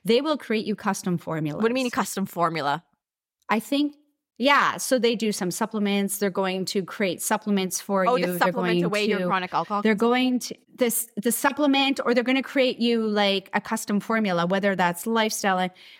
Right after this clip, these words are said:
Speaker 1: listen, nothing replaces nutrition. Nothing replaces water. So it's, it's,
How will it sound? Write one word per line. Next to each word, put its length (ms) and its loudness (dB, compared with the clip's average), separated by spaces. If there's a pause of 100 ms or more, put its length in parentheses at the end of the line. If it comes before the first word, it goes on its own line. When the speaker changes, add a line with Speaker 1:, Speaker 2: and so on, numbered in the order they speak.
Speaker 1:
listen, 420 0 (400)
nothing 460 2
replaces 520 -2
nutrition. 680 -2 (240)
Nothing 360 2
replaces 640 0
water. 500 -2 (300)
So 560 2
it's, 360 0
it's, 320 -2